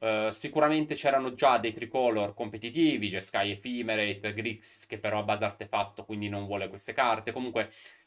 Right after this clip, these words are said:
bisognerà capire se ci saranno deck nuovi con tricolor con queste terre qua. Però sono da segnalare, sono molto importanti. Vi segnalo anche il Traben Charm, secondo me è una delle carte più forti per Pauper dell'espansione. Fa danno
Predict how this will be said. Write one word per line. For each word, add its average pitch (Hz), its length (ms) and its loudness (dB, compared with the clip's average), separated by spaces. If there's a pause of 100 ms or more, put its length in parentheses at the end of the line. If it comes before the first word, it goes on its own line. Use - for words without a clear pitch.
(120)
bisognerà 151 420 4
capire 139 380 0
se 131 300 -2
ci 135 120 -8
saranno 120 320 -2
deck 110 260 -2
nuovi 117 600 0
con 113 760 -2
tricolor 113 540 0
con 107 440 -2
queste 104 300 -6
terre 87 260 -4
qua. - 200 -18
Però 139 200 2
sono 101 180 -4
da 92 100 -6
segnalare, 92 500 -4
sono 92 180 -10
molto 87 220 -10
importanti. 170 720 -4 (380)
Vi 175 120 -2
segnalo 180 260 6
anche 147 120 0
il - 80 0
Traben 170 300 2
Charm, 110 540 4
secondo 139 280 0
me 160 60 6
è 143 40 4
una 123 100 8
delle 117 120 6
carte 117 220 0
più 113 100 -12
forti 101 800 2
per 107 180 -4
Pauper 98 380 0
dell'espansione. 101 720 -4
Fa 151 140 4
danno 127 480 0